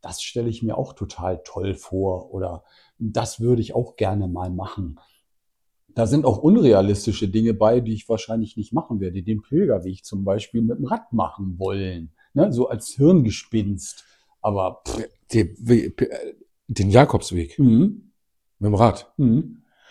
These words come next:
Speaker 2: Also Pilgerweg kannst du ja hier in Hildesheim auch machen?
Speaker 1: Ja, natürlich. Du kannst ja auch hier in ganz Deutschland durch, durch, äh,
Speaker 2: <laughs>
Speaker 1: fahren. Das gibt's schon. Aber wie gesagt, das ist, das ist ein Hirngespinst. Aber das steht jetzt stellvertretend für, für manch andere, andere Dinge, die ich,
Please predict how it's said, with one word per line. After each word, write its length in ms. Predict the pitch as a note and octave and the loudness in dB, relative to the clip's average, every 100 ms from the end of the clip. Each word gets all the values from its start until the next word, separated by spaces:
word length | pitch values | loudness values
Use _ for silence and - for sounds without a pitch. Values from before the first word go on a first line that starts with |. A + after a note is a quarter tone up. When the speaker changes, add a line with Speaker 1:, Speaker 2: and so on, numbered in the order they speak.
| - | -10
Speaker 2:
Also 180 | - F2+ | -4 -2
Pilgerweg 460 | - D3 D3 C3 A#2+ | 4 6 8 6 4
kannst 200 | B2 C3 | 4 4
du 40 | |
ja 40 | |
hier 60 | G#2+ | 4
in 60 | G2+ | 6
Hildesheim 360 | A2+ G2 F#2+ | 4 2 0
auch 140 | G2 B2 | 0 2
machen? 220 | E3 F#3+ | 2 2
Speaker 1:
Ja, 280 | G#2+ A#2+ A#2 | 4 4 4
natürlich. 340 | G#2+ D3+ A#2 | 2 0 0
Du 80 | G#2 | 0
kannst 220 | A2+ G#2 | -2 -2
ja 180 | A2+ A2+ | 2 2
auch 120 | G#2+ | 2
hier 80 | A2 | 0
in 60 | A2 | 2
ganz 180 | G#2+ - | 0 2
Deutschland 380 | F3 - A2 | 2 2 0
durch, 160 | G#2+ F#2+ - | 0 -6 -8
durch, 300 | A2 G#2+ - | -2 0 4
äh, 560 | C#3+ B2 C#3 G#2+ A2+ | 4 6 4 2 -4
Speaker 2:
<laughs> 60 | G#2 | -8
Speaker 1:
fahren. 280 | A2 G2 F#2+ | -4 -2 -4
Das 140 | G2 | -8
gibt's 220 | G2 E3 | -8 -8
schon. 160 | - G2 - - - - | -8 -12 -14 -20 -10 2
Aber 320 | C3 - - | 4 4 2
wie 60 | C#3+ | 4
gesagt, 280 | D3 D#3 - | 6 6 4
das 100 | C3+ | 0
ist, 260 | D3 - - | 0 -6 -6
das 180 | B2 B2 | -2 -2
ist 160 | B2 | 0
ein 120 | C3+ A#2+ | 2 4
Hirngespinst. 760 | C3+ E3+ A2+ - G2 G2 - | 4 4 0 -4 -8 -8 -6
Aber 280 | A2+ A#2 A#2 - A2+ | -4 -2 -4 -8 -8
das 260 | - B2 A#2+ | -8 -6 -6
steht 280 | - C3+ C3 | -2 -2 0
jetzt 160 | C3 | -2
stellvertretend 760 | - B2 C#3+ - B2+ - B2+ B2 | -4 -2 -2 0 -4 -4 -6 -6
für, 300 | - A#2+ B2 | -8 -10 -10
für 200 | _ - | _ -8
manch 240 | A2+ B2+ - | -6 -6 -4
andere, 340 | B2+ B2 A2+ - | -4 -2 -4 -4
andere 360 | C3+ B2+ A#2 G#2 | -2 0 -2 -4
Dinge, 300 | G2+ A#2+ A#2+ | -2 0 0
die 160 | G#2+ | -2
ich, 180 | A#2 - | -6 -8